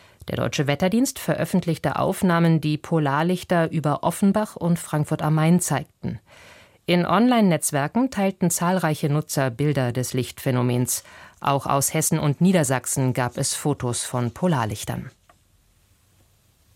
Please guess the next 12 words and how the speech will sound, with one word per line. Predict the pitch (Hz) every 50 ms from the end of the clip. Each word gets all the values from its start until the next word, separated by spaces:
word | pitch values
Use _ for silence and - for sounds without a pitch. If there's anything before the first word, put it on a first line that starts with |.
| _ _ - - - - - - - - - - - - _ -
Im | 202 208 220 226
schwedischen | - - 196 208 208 226 - - 214
Malmö | 196 180 165 170 185 190 185 147 135
findet | 127 - 190 190 190 185 -
heute | - 165 185 - 269
das | - 214 - -
Finale | - 196 180 165 156 151 160 185 190 180
des | 180 175 165 - -
Eurovision | 165 165 165 165 160 170 156 156 175 165
Song | - - 170 170 185
Contests | 180 - 160 139 120 - - - - - - - - - -
statt. | - 127 - - -